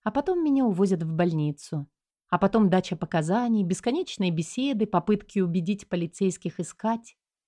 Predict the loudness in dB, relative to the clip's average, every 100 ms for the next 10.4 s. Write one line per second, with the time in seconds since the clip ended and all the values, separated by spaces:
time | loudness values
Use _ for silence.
0 | _ _ -2 0 2 0 0 0 -6 -4
1 | 0 2 2 0 -4 -6 -4 -6 _ _
2 | _ -8 -2 0 2 0 -2 -6 -8 -6
3 | 0 2 2 0 -2 -2 -2 -4 -8 -8
4 | -8 -10 _ _ -8 -4 -2 -2 -2 -2
5 | 0 -4 -8 -4 -4 -6 -12 -10 -10 _
6 | _ _ _ _ _ _ 2 4 4 4
7 | 4 2 2 2 2 4 2 2 -2 -2
8 | 0 2 4 2 2 0 0 0 0 0
9 | 2 2 2 0 -2 0 -2 -4 -12 -6
10 | -2 -2 -4